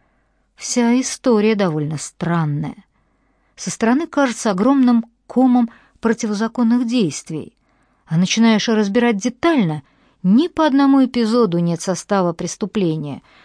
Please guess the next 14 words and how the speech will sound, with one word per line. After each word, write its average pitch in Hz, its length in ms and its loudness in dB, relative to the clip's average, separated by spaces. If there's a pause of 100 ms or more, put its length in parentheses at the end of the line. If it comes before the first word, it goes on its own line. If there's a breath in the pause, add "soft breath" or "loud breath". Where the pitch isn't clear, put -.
(160 soft breath)
кроме, 165 340 0
разумеется, 180 540 0
двойного 214 520 2
убийства 247 580 -2
в 160 60 -4
вашем 170 380 -4
микрорайоне. 202 800 -4 (840)
Но 180 420 0
притянуть 196 580 -2
Лаврова 185 760 0
к - 80 -6
ответственности 180 880 -2
за 175 220 -2
них 165 360 -4